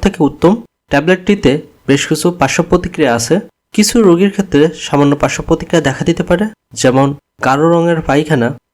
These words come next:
বমি ভাব বা বমি, কখনো কখনো পরিপাকতন্ত্রের জ্বালা পোড়া, যেমন ক্ষুধামন্দা, অতিষ্ঠ হওয়া, কোষ্ঠকাঠিন্য, ডায়রিয়া সহ আরও বিভিন্ন সমস্যা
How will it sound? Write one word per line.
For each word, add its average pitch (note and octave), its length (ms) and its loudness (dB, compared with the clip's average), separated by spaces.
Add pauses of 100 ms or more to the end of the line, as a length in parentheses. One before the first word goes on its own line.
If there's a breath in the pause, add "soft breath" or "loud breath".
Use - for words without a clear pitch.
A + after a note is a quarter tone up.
(100)
বমি C#3 340 2 (100)
ভাব A#2+ 180 0 (280)
বা A#2+ 140 0
বমি, B2 320 2 (280)
কখনো F3+ 300 2
কখনো E3+ 340 0 (260)
পরিপাকতন্ত্রের D3 840 2 (300)
জ্বালা B2 340 2
পোড়া, A#2 200 2 (360)
যেমন A#2 260 2 (120)
ক্ষুধামন্দা, B2+ 600 0 (320)
অতিষ্ঠ F#3+ 440 -2
হওয়া, B2 340 2 (320)
কোষ্ঠকাঠিন্য, F3 800 2 (560)
ডায়রিয়া D#3+ 420 2
সহ B2+ 240 0 (240)
আরও B2+ 240 0
বিভিন্ন C#3+ 300 0
সমস্যা D3 420 0